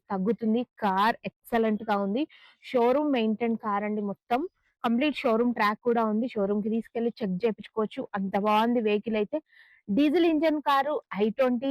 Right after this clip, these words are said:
Hyundai ఐ ట్వంటీ Magna వేరియంట్ అండి. Magna వేరియంట్ అయినప్పటికీ టచ్ స్క్రీన్, ఫోర్ పవర్ విండోస్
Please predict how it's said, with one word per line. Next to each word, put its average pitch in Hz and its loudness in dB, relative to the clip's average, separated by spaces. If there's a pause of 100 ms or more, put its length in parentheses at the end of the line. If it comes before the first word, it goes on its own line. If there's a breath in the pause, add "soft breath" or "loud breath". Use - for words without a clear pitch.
(100)
Hyundai 277 2 (120)
ఐ 214 0
ట్వంటీ 240 0
Magna 214 2
వేరియంట్ 226 -2
అండి. 226 -6 (420 soft breath)
Magna 214 2
వేరియంట్ 247 2
అయినప్పటికీ 233 -2
టచ్ - -6
స్క్రీన్, 240 0
ఫోర్ 226 2
పవర్ 233 2
విండోస్ 226 0